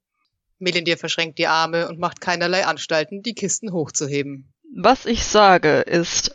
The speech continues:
Speaker 2: das ist über zweihundert Jahre her und ich interessiere das einen Dreck. Warum werfen wir sie nicht weg?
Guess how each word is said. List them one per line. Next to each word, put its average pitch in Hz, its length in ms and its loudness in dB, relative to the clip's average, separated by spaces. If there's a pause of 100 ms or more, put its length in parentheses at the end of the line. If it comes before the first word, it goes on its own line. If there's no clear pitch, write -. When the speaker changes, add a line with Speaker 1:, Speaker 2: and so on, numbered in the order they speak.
(120)
Speaker 2:
das 202 440 2
ist - 260 -4
über 240 260 4
zweihundert 202 580 4
Jahre 180 360 6
her 175 480 4
und 185 200 -2
ich 196 140 2
interessiere 202 440 2
das - 180 -2
einen 175 420 2 (200)
Dreck. 143 540 2 (460)
Warum 190 460 2
werfen 175 340 2
wir 170 100 0
sie 165 200 -6
nicht 156 300 -2
weg? - 380 0